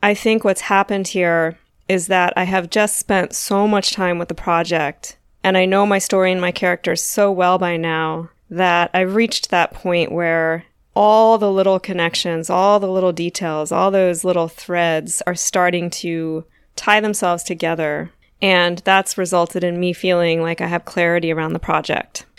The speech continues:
Again, I've always heard that this is something that happens at some point, some magical point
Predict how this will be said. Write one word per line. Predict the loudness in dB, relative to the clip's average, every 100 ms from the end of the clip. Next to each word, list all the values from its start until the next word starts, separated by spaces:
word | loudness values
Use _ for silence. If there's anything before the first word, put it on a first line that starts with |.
| -16 -2
Again, | 2 4 4 2
I've | 0 2
always | 2 2 0
heard | 0 2
that | 0 -2
this | -4
is | -6
something | -4 -4 -4
that | -4 -2
happens | 0 0 2 2 0 -2 -6 -10 _
at | 0 0 -4 _ _ -8
some | -2 0 -2
point, | -2 -2 -2 -4
some | -8 -6 -6 -2
magical | 0 0 -4 -6 -6
point | 0 0 0